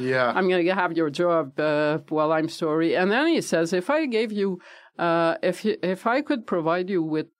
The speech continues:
Speaker 2: uh, people who were their ambassadors on the record denying that Mister Parizeau said this, would you, what would you do?" I said, "Well, I'd certainly, you know, quote them."
Speaker 1: Mm-hmm.
Speaker 2: And then he said, "It's Friday afternoon.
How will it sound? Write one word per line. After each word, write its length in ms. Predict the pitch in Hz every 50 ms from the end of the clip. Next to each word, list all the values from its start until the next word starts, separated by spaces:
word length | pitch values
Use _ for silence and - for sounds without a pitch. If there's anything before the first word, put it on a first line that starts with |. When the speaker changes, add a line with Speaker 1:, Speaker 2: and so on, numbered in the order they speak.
| _ _ _ _ _ _ -
Speaker 2:
uh, 240 | 165 160 156 151 - - -
people 320 | - - 233 220 254 240
who 100 | 214 196
were 160 | 196 180 175 165
their 260 | 160 165 156 156 151
ambassadors 800 | 156 175 175 160 165 185 190 - - 185 139 135 110 123 175 - - _
on 220 | - 180 196 214 208
the 100 | 185 170
record 480 | 151 151 151 151 - 185 185 180 180 - - - - - - _ - - - _ _ _ _ _ _ _ - 165 -
denying 640 | 180 196 185 190 175 180 202 202 196 185 175 160 147
that 180 | 170 156 151 - _ -
Mister 300 | 180 175 170 - 175 151
Parizeau 460 | - 160 139 147 147 196 190 202 190
said 260 | - - - - -
this, 300 | - 127 165 156 - -
would 200 | 165 190 190 180
you, 300 | 170 208 247 285 302 302 302 - - - - - _ _ _ _ _ _
what 220 | - - 247 247
would 160 | - 262 220 180
you 80 | 196
do?" 320 | 180 170 208 190 160 139 143
I 140 | 127 123
said, 240 | 139 - - 175 143 180
"Well, 120 | 170 156
I'd 180 | 147 165 160 -
certainly, 680 | - - - 302 349 330 330 269 214 214 202 180 160 143 - - - _ - -
you 120 | 175 180
know, 140 | 165 147 143
quote 320 | 143 - 202 233 285 214 -
them." 240 | - - 233 - - _ _ _ _ 139
Speaker 1:
Mm-hmm. 220 | 139 131 165 202 202 - - _ _ _ _ _ _ - -
Speaker 2:
And 520 | 170 175 175 175 185 180 165 147 - 214 - -
then 240 | 165 165 208 269 320
he 80 | 330 269
said, 220 | - - 185 175
"It's 180 | 175 175 175 -
Friday 400 | - 254 247 269 285 269 262 247
afternoon. 640 | 233 220 220 - 214 202 180 170 165 165 165 170